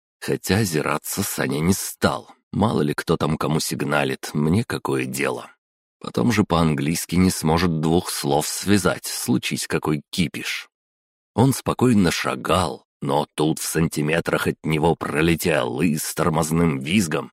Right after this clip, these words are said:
притёрся к тротуару подержанный огромный Cadillac Devil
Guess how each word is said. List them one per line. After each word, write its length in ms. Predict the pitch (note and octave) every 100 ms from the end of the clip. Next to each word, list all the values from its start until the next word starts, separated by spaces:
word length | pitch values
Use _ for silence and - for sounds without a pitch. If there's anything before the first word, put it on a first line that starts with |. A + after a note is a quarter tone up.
| _
притёрся 600 | - D2+ - E2+ - E2
к 80 | -
тротуару 720 | D2+ C#2+ - C2 D#2+ F2 E2
подержанный 840 | - C2 C2+ E2 F2 E2 E2+ E2 E2+
огромный 560 | D2 D2+ E2+ D#2+ D#2+
Cadillac 580 | D2+ D2+ C#2+ D#2 D#2 D#2+
Devil 720 | D2 C#2+ C#2+ F2+ D#2 C2 B1